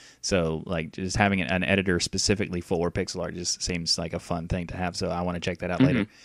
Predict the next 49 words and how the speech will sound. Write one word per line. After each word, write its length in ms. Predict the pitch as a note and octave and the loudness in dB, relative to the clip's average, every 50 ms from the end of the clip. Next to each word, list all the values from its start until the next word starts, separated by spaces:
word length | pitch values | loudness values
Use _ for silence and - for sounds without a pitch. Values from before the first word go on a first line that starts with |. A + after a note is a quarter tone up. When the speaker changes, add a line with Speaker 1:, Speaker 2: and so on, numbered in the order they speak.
| - - - - _ - | -20 -20 -20 -16 _ 2
Speaker 1:
Um, 440 | - F#2+ F#2 F2+ F2 - F#2 A2+ A#2+ - | 4 6 6 6 4 0 0 0 2 8
wh-, 40 | |
the 100 | A#2+ B2+ | 10 12
other, 140 | C#3 D#3+ D#3 - | 12 12 10 10
one 140 | C3+ C#3 | 8 6
of 100 | C#3+ D3+ | 6 8
the 100 | D#3 C#3 | 8 8
main 180 | B2+ C3 B2+ C3 | 10 10 10 10
Speaker 2:
Yep. 80 | A#2+ - | 10 8
Speaker 1:
things 240 | C3 A#2+ A2+ G2+ | 8 6 6 6
that 100 | G2 G2 | 6 6
I 100 | F#2 F#2+ | 6 8
was 200 | F#2+ F#2+ F2+ F2+ | 8 6 6 6
really 260 | F#2 F#2+ G2+ G2+ G2 F#2 | 6 8 8 8 8 6
interested 280 | F#2 - - G2 F#2+ | 4 2 2 2 2
in 80 | F#2 F#2 | 4 4
wanting 180 | F#2 F2+ F2+ | 4 2 4
to 60 | F2 G#2 | 4 4
talk 120 | G2 G2 | 4 4
to 80 | - G2+ | 2 0
you 40 | |
about 280 | F2+ F2+ F2 F2 - - - - - - - - | 2 2 2 2 2 -2 -8 -18 -20 -20 -4 2
is 340 | - G#2+ G#2 G#2 G2+ G2+ | 6 8 8 8 8 6
the, 440 | G2+ G#2 G2+ G2+ G2 G2 G2 - - - - | 8 8 10 10 10 8 6 4 0 0 2
the 160 | G#2 G2+ G2+ | 4 6 6
approach 460 | G2 - - - C#3+ D3 C#3+ - - | 6 6 8 10 10 10 8 6 6
that 160 | - A#2 G#2 | 6 6 6
there's 180 | G#2 G2+ F#2+ G2+ | 6 6 4 4
a 40 | F#2+ | 6
possibility 420 | - A2 G#2+ - - A2 G#2 G2+ | 6 6 6 6 6 6 6 6
gonna 140 | G2+ F#2+ F#2 | 6 4 4
have, 400 | F#2+ G2 F#2+ F2+ F2+ F2+ F2+ - - - - - - - _ | 4 4 4 4 4 2 0 -2 -8 -18 -20 -20 -20 -14 _
um, 360 | - E2+ E2+ E2 E2 E2+ - - - | 0 0 2 2 0 -2 -4 -2 0
Ubuntu 380 | G2 F2+ A2 A2+ A#2 - A#2 G2+ | 2 4 6 4 4 4 2 0
Studio 480 | - - - A#2 A2 G#2 G#2 G2 F#2+ | 0 4 6 8 10 10 10 10 8
package 640 | F2+ - - A#2 A2 G#2+ - - G#2+ G2+ F#2 F#2 - - | 8 6 6 6 6 6 6 4 4 4 4 0 -2 -2
available 540 | - F#2 F2 G2+ F#2+ F#2+ F#2+ F#2+ F#2+ F#2 F#2 | 0 2 4 6 6 6 6 6 4 2 2
for 360 | - - F#2 F2 F2+ F2 - - | 2 0 0 2 2 2 4 4
other 260 | G2 G2 F#2 F2+ F2 | 4 4 6 4 0
flavors 500 | - - G#2 G2 F#2+ F#2 F#2 F2+ E2+ F#2 | 0 2 2 4 4 4 2 0 0 -2
of 80 | F2 | -4
Ubuntu, 540 | F2 E2+ E2 F#2+ F2 F2 F2 - - G#2 G#2 | -4 -2 0 0 0 0 -2 -4 -4 -4 -4
that 120 | - F#2 - | -4 -2 -2
they 100 | F#2 F2 | -2 0
could, 220 | - F2+ F2 - - - - - - | 0 -4 -4 -6 -10 -18 -20 -8 2
once 220 | - G#2+ G#2 - - | 4 4 6 6 6
you 120 | G#2+ G2 | 6 6
install 380 | F#2 F#2 - - G#2 G2 F#2 F2 | 6 4 4 4 6 6 4 4
Ubuntu 600 | E2+ F#2+ F#2 F#2 - - F#2+ F#2 F2+ F2 F2 E2+ | 4 2 2 2 2 2 2 2 2 2 0 -2